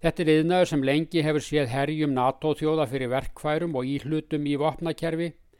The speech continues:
Þetta er ábatasamur hátækniiðnaður, sérstaklega á stríðstímum. „Sjáið ekki veisluna, drengir,“ var einu sinni sagt,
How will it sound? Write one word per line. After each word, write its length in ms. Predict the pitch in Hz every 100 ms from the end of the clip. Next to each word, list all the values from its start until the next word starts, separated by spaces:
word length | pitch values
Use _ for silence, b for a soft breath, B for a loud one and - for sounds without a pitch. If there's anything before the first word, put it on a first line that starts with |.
| B B B
Þetta 200 | 165 143
er 40 |
ábatasamur 920 | 131 156 - 160 156 147 143 135 127 113
hátækniiðnaður, 1000 | 147 - 156 - 156 156 156 156 151 160 _ -
sérstaklega 480 | 151 131 113 117 123
á 40 |
stríðstímum. 760 | - 143 135 - - 104 87 87 87 _ - _ _ _ _ B B B B B 240 220
„Sjáið 360 | 160 151 175 175
ekki 120 | 147
veisluna, 460 | 147 165 - 185
drengir,“ 400 | 170 170 180 180
var 160 | 165 151
einu 180 | 170 175
sinni 200 | 156 165
sagt, 460 | - 180 - -